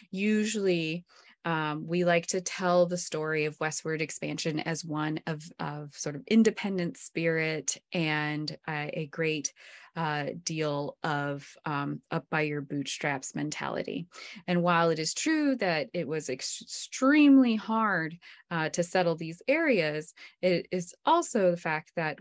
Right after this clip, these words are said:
without, um, the federal government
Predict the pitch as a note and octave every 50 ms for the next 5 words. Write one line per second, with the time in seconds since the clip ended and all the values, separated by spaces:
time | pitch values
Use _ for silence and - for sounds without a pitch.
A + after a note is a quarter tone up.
0 | E3+ - E3 D#3+ D#3+ - _ _ - F#3 G3+ G#3 G#3+ G#3+ G#3 G3 - - - _
1 | _ _ - - _ _ - D#3+ E3 D#3 D#3 D3+ D3+ D3+ D3 - _ _ _ _
2 | _ - E3 F3 F3 - G#3+ F#3+ F#3+ G3 F#3+ F#3 F3+ E3 D#3+ D#3 F3+ F3+ F3+ F#3+
3 | G3+ G#3+ A3+ A#3+ A#3 - -